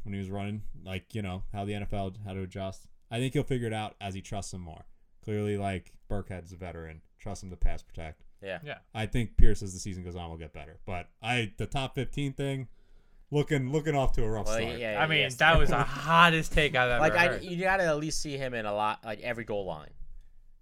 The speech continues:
Speaker 2: Like, he needs to be a goal line back, and I don't even know if they used him as goal line back.
Speaker 3: Yeah.
Speaker 1: I don't think he's big enough to be a goal line back. Isn't he only, like, five ten? Yeah,
Speaker 3: He's
Speaker 1: five,
Speaker 2: Yeah, but he, but
Speaker 1: five ten.
Speaker 2: he's fat and he's a missile.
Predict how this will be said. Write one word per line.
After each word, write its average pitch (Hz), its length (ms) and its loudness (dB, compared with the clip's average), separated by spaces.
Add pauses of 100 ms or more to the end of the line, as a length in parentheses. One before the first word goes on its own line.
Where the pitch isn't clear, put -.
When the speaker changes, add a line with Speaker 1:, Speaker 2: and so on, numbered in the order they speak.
(240)
Speaker 2:
Like, 101 160 -8
he - 80 4
needs 135 220 -2
to 120 60 -8
be 113 100 -4
a 107 40 -4
goal 104 160 -2
line 95 160 -6
back, 104 300 -6
and 92 320 -20
I 92 100 -12
don't 107 140 -8
even 110 240 -8
know 107 100 -6
if 101 80 -10
they 101 120 -12
used 107 260 -14
him 95 80 -16
as 92 180 -14
goal 92 180 -16
line 90 140 -16
back. 90 300 -14 (220)
Speaker 3:
Yeah. 101 80 -16 (260)
Speaker 1:
I 123 40 -8
don't 180 100 -6
think 117 120 -4
he's 87 120 -6
big 87 200 2
enough 90 240 -12
to - 100 -10
be 85 100 -8
a 82 40 -8
goal 82 200 -12
line 80 160 -12
back. 80 260 -12
Isn't 110 160 -8
he 156 40 -8
only, 143 140 -8
like, 131 160 -10
five 117 220 -10
ten? 117 200 -6
Yeah, 107 140 -8
Speaker 3:
He's 123 140 -10
Speaker 1:
five, 101 120 -10
Speaker 2:
Yeah, 170 80 -4
but 123 160 -2
he, 110 160 -6
but - 20 -10
Speaker 1:
five 95 80 -12
ten. 120 100 -6
Speaker 2:
he's 90 120 -10 (120)
fat 123 300 -12
and 107 80 -20
he's 101 100 -14
a 98 40 -12
missile. 123 380 -14